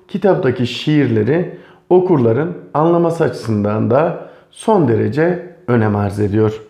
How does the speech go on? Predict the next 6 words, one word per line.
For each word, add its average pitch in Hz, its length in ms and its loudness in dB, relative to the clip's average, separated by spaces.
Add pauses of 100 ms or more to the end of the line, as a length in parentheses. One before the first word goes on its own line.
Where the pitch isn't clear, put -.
(200)
Kitaptaki 190 680 0
bazı 208 340 0
şiirlerin 120 720 -2
hikayesi 170 500 2
olduğunu 143 400 2
söyleyebiliriz. 139 1000 0